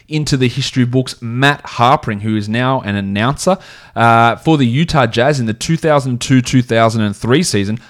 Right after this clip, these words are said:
Harpring was the forty-seventh ranked player. Of course, he never cracked the top one hundred again. He had a couple of seasons of being back-end fantasy relevant before this one and a couple of seasons after this one, but this was the big story. Forty-seventh ranked player, thirty-three minutes,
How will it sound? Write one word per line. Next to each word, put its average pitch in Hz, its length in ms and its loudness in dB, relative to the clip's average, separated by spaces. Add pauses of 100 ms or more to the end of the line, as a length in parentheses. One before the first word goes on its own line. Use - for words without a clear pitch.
(100)
Harpring 185 380 -2
was 127 160 -2
the - 80 -6
forty-seventh 135 760 -4
ranked 113 320 -2
player. 101 340 0 (120)
Of 110 100 -8
course, 131 300 2
he 117 120 -2
never 117 220 0
cracked 139 280 0
the 131 60 -4
top 127 220 -2
one 123 160 -4
hundred 123 240 -2
again. 123 240 -2
He 185 120 -2
had 214 100 2
a 208 40 -2
couple 175 360 -4
of 156 120 -2
seasons 151 380 -2
of 123 100 -2
being 127 300 0
back-end 131 560 -2
fantasy 127 420 0
relevant 120 420 0
before 123 340 -2
this 135 200 -4
one 185 180 0 (280)
and 123 100 0
a 123 40 -2
couple 143 360 -2
of 123 120 0
seasons 117 440 0 (120)
after 127 300 2
this 127 200 -2
one, 175 140 0
but 123 120 -4
this 160 160 -2
was 131 180 0
the 110 80 -6
big 107 200 -2
story. 95 380 -4 (280)
Forty-seventh 170 640 0
ranked 143 300 -4
player, 120 260 4
thirty-three 147 640 0
minutes, 120 320 -2